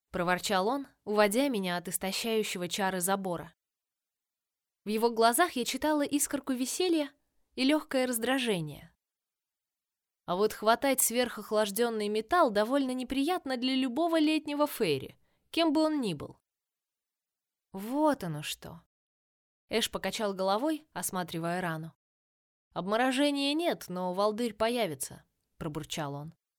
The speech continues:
«От силы потеряешь пару пальцев, но всё будет хорошо». Я резко на него взглянула, но он улыбался. На секунду я потеряла дар речи, боже правый.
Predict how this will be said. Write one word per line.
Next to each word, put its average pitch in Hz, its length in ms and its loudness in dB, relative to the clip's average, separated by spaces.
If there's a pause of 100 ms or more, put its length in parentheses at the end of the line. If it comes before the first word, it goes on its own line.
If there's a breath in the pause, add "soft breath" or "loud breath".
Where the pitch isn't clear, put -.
(1080)
«От 220 180 0
силы 359 260 4
потеряешь 220 480 0
пару 196 240 0
пальцев, - 560 -8 (160)
но 269 120 -4
всё 302 180 -2
будет 269 220 -2
хорошо». 262 520 -2 (1200)
Я 226 220 0
резко 208 300 2
на 180 80 -4
него 190 200 -4
взглянула, 202 640 -2 (220)
но 190 160 -4
он 202 120 -2
улыбался. 190 640 -4 (1400)
На 190 100 -6
секунду 247 480 -2
я 180 100 0
потеряла 214 460 -2
дар 202 240 -2
речи, 185 380 -6
боже 208 380 -2
правый. 180 440 -14